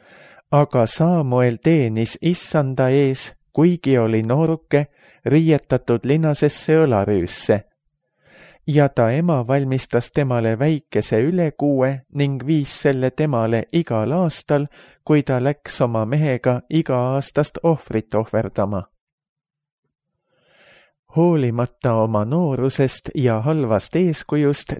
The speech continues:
teenis Samuel issandat. Samuelil oli ka ülekuub. See oli riietusese, mis kuulus preesteri riietuse hulka,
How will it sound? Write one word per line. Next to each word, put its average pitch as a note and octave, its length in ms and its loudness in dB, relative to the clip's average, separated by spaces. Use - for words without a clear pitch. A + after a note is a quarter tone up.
teenis A#2 560 0
Samuel D3 640 -2
issandat. - 840 -4
Samuelil C3 920 0
oli C#3+ 300 2
ka D3+ 240 -2
ülekuub. G#2 800 0
See D#3+ 400 2
oli B2 320 2
riietusese, C3+ 1040 0
mis C3+ 260 -2
kuulus B2 580 0
preesteri B2 680 -2
riietuse D3 640 0
hulka, C#3+ 560 0